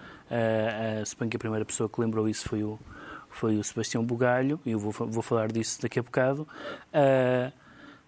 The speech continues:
cair agora o governo era cair a comissão, a Assembleia, era cair a comissão de inquérito. E, e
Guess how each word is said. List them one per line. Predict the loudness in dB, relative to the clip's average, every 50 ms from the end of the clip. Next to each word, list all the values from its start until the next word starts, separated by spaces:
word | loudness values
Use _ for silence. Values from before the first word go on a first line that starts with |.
| _ _ _ _ -20 -20 _ _
cair | 4 6 6 6 6 6
agora | 6 4 6 6 4
o | 4
governo | 4 4 4 4 4 4 4
era | 2 2 0
cair | 0 0 2 2
a | 2 0
comissão, | 0 -2 -2 -2 -2 -2 -4 -4 -2 -2 -4
a | -4 -4 -4 -4
Assembleia, | -4 -2 -2 -2 0 2 2 2 0 -2 -4 -10 -14 -16 -8 0 2
era | 4 4 4
cair | 2 2 2 2 2 2
a | 0
comissão | 0 2 4 4 4 4 2 0 0 2 4 4
de | 4
inquérito. | 2 2 2 2 2 2 2 0 -2 -2 -2
E, | -2 0 0 -2 0 0 0
e | -2